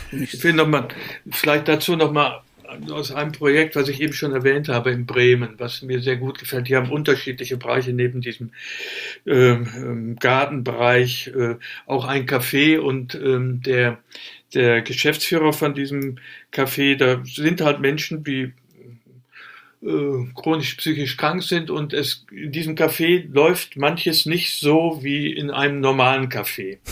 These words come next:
Speaker 2: Und, äh,
Speaker 1: Hm.
Speaker 2: der Geschäftsführer sagt, das ist inklusiv. Die
Speaker 1: Hm.
Speaker 2: Leute, die Kunden, die hier hinkommen, die müssen sich einfach damit auseinandersetzen, dass manches etwas langsamer geht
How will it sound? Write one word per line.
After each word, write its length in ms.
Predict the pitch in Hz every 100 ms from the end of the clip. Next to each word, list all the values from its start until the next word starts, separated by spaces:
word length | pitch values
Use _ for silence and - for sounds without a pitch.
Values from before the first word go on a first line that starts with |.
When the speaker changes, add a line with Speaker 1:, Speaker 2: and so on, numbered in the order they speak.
| - - - - -
Speaker 2:
Und, 400 | - 156 147 -
äh, 280 | 165 151 139
Speaker 1:
Hm. 320 | 156 143 135
Speaker 2:
der 120 | 127 151
Geschäftsführer 720 | 156 180 - - - 156 151
sagt, 260 | 156 -
das 160 | 175 175
ist 240 | - -
inklusiv. 760 | 165 170 175 156 165 185 123 -
Die 120 | 131
Speaker 1:
Hm. 60 | 170
Speaker 2:
Leute, 300 | 147 - 156
die 240 | 156 131
Kunden, 400 | - 208 202 139
die 100 | 135
hier 160 | 135 135
hinkommen, 400 | 147 175 170 143
die 100 | 135
müssen 320 | 147 156 185
sich 180 | 160 143
einfach 460 | 139 139 160 156 - - -
damit 260 | 156 147 143
auseinandersetzen, 840 | 143 131 123 123 139 151 160 -
dass 160 | 143 123
manches 460 | 123 139 185 165
etwas 320 | 147 156 120
langsamer 480 | 123 113 117 131 143
geht 340 | 139 156 175